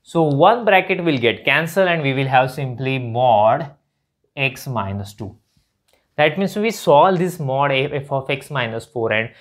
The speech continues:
after solving, finally we got this is nothing but mod x minus two. After that, we have to select our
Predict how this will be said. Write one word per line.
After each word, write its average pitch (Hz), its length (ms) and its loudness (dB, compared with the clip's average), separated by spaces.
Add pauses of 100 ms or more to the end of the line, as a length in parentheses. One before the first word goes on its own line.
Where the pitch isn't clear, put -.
(140)
after 143 280 2
solving, 185 580 4
finally 170 340 0
we 170 140 -2
got 143 300 0
this 135 120 -2
is 143 80 -6
nothing 135 360 -4
but 143 260 0 (240)
mod 113 260 2
x 107 200 -4
minus 98 320 -6
two. - 200 -12
After 170 300 4
that, 160 240 2
we 135 80 -6
have 127 220 -2
to 147 100 -8
select 113 420 -2
our 127 400 2